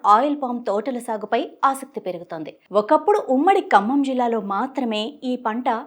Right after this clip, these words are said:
పెద్ద ఎత్తున సాగు చేయబడేది. కానీ ఇప్పుడు పాలమూరు జిల్లాలో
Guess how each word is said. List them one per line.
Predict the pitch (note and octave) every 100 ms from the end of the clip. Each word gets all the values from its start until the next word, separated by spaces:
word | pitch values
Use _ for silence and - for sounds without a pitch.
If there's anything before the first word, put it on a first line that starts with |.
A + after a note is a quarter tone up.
| -
పెద్ద | A3 G#3 F4+
ఎత్తున | D#4 C#4+ C4+
సాగు | D#4+ C#4 G3+ F#3
చేయబడేది. | D#3 D#3+ D3 - _ -
కానీ | G3 A#3+ G#3+ G#3 - _
ఇప్పుడు | C4+ C4+ G#4
పాలమూరు | G#4 A3+ B3+ D#4+ D#4 C4+
జిల్లాలో | A#3 G#3+ G3+